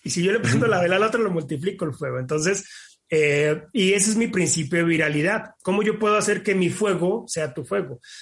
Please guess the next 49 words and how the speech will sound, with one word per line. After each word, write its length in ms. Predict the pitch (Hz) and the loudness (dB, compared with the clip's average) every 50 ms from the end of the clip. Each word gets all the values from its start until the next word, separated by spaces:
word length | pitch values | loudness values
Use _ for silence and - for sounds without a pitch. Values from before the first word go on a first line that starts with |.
| - _ | -12 _
¿Cómo 140 | - 170 185 | -2 2 2
yo 140 | 196 190 190 | 2 2 2
puedo 100 | 214 208 | 2 0
hacer 180 | 175 196 180 175 | 2 0 0 0
que 120 | - 190 | 0 0
lo 140 | 180 165 - | 2 0 0
que 160 | - 156 143 | -2 -2 -2
yo 180 | 147 165 160 - | 0 -2 -2 0
creo 480 | 196 180 180 180 202 262 - - - _ _ _ _ - | 0 2 2 2 2 0 -2 -6 -14 _ _ _ _ -6
sea 180 | - 170 156 | -4 -2 0
muy 160 | 170 190 226 | 2 2 2
bueno 220 | 247 233 233 240 226 | 2 2 2 2 2
para 180 | 220 208 190 | 2 0 0
mi 80 | 185 170 | 0 0
cliente, 500 | - 165 165 156 147 - 190 202 - - _ | -2 -2 -2 -2 -2 -4 -4 -6 -6 -8 _
también 220 | - 160 165 170 151 | -4 -2 0 2 2
sea 140 | 170 165 | 2 2
muy 180 | 175 185 214 220 | 4 4 4 4
bueno 200 | 208 208 208 202 | 4 2 2 2
para 140 | 208 190 170 | 0 0 0
el 80 | 151 | 0
medio 160 | 151 151 160 160 | 0 0 0 0
de 60 | 165 | -2
comunicación, 580 | 170 165 160 139 - 127 - 139 147 156 - | -2 -2 -2 -2 -4 -4 -4 -4 -4 -4 -6
también 300 | - - 151 147 151 156 | -6 -4 -2 0 0 0
sea 160 | - 180 180 180 | 2 2 2 2
muy 240 | 180 196 214 220 | 2 2 2 2
bueno 260 | 208 190 190 185 185 180 | 2 2 2 2 2 0
para 160 | 180 156 151 | -2 -2 -2
el 80 | 147 | -2
influencer, 560 | 143 135 131 - 143 143 143 143 135 165 156 - | -4 -4 -4 -6 -6 -4 -4 -4 -4 -6 -6 -6
para 200 | - 147 151 139 | -6 -6 -6 -6
que 80 | 131 131 | -4 -4
sea 160 | - 160 175 | -2 0 2
muy 140 | 185 190 190 | 2 2 2
bueno 220 | 185 185 185 - | 2 2 0 0
para 220 | - 139 143 135 | -2 -4 -6 -6
todos? 320 | - - 170 - - - - - - - - - - _ _ | -6 -6 -6 -6 -8 -12 -18 -20 -20 -20 -20 -20 -20 _ _
Y 180 | - 220 202 196 | -2 0 2 4
no 260 | 202 196 202 208 220 | 4 4 4 4 2
esta 300 | 220 214 214 - 214 208 | 2 2 0 0 0 0
idea, 580 | 214 185 214 214 214 202 202 196 202 220 233 - | 2 2 2 2 2 2 2 0 0 -2 -2 -4
eh, 300 | - 185 165 156 156 165 | -4 -4 -2 -2 -2 -2
arrogante 460 | 190 175 151 160 156 156 156 151 175 196 | -2 -2 -2 -2 -2 -2 -2 -2 0 0
de 160 | 190 180 180 | 0 -2 -2
que 100 | - 156 | -4 -2
me 220 | 156 156 156 165 | 0 0 2 2
hagan 340 | 170 175 180 180 185 185 190 | 2 2 2 0 0 2 2
un, 800 | 185 185 185 185 185 185 180 180 175 175 170 170 170 175 185 | 2 2 2 2 2 0 0 0 0 0 0 0 -2 -4 -4